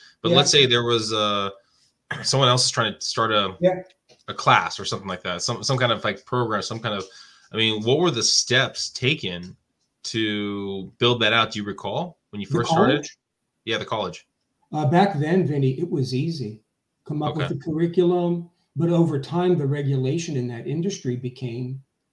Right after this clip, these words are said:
Speaker 2: prohibitive.
Speaker 1: Okay.
Speaker 2: You know, they started, they had a, an agency in California that would come into your college once a year and do an audit, and you couldn't do this and you could do that. And,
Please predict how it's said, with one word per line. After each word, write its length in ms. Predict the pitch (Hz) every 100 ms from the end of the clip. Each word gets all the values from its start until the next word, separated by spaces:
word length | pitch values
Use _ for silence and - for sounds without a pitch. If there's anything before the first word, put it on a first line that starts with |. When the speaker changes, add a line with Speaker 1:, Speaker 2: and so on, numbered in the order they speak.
| _ _ _ _ -
Speaker 2:
prohibitive. 640 | 180 175 247 196 - - _ _ _ _ _ _ -
Speaker 1:
Okay. 260 | 90 85 82 _ _ _ _
Speaker 2:
You 120 | - 175
know, 60 |
they 160 | 156 156
started, 420 | - 156 170 170
they 100 | 147
had 220 | 139 143
a, 140 | 143 135 -
an 380 | 131 123 127 -
agency 460 | 135 135 151 165
in 100 | 156
California 680 | 165 147 165 170 208 202 135
that 120 | 113
would 200 | 120 123
come 160 | - 131
into 160 | 147 156
your 100 | 180
college 400 | 202 202 143 131
once 320 | 120 135 135
a 40 |
year 380 | 170 190 202 147
and 140 | 117
do 160 | 117 135
an 100 | 165
audit, 380 | 175 185 139 123
and 240 | 120 110 - _ _ _ -
you 120 | 143
couldn't 280 | 139 190 175
do 180 | 196 196
this 300 | 226 208 -
and 120 | 135
you 120 | 143
could 180 | 170 165
do 140 | 196
that. 360 | 185 190 185 147
And, 200 | 120